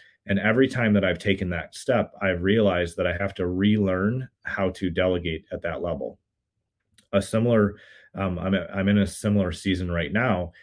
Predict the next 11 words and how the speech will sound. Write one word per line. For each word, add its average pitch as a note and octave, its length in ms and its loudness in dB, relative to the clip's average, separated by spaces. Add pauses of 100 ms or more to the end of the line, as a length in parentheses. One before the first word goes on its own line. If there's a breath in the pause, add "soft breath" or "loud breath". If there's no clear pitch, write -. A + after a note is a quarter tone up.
(200 soft breath)
in F#2 160 -4
business F2+ 460 -2
where F2+ 500 0 (500 soft breath)
I F#2 80 -2
realized F2+ 560 0
that D#2 280 -4 (800)
handling G2+ 500 6
all F2 180 -2
the F#2 60 0
marketing E2+ 400 -2
strategy G2+ 680 4